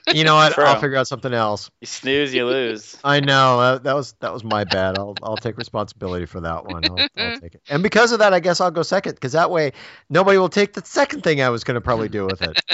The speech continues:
Speaker 1: <laughs>
Speaker 2: which I make it up on the spot, by the way. Um,
Speaker 1: Mm.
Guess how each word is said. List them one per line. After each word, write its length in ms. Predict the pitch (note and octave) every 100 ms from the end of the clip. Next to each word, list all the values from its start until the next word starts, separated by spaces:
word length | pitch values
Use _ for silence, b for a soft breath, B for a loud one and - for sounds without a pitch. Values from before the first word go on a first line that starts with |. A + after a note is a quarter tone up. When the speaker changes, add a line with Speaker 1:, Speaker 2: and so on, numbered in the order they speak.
| -
Speaker 1:
<laughs> 220 | F3+ -
Speaker 2:
which 140 | C3+ D3
I 60 |
make 220 | D3+ F3+
it 80 | D#3+
up 140 | D3+ C#3+
on 80 |
the 80 | A#2
spot, 320 | - C3+ C3+ A2
by 120 | F#2+
the 80 | F2
way. 180 | D2+ C#2+ _ b b b b b C3+
Um, 240 | C3 B2
Speaker 1:
Mm. 160 | A2+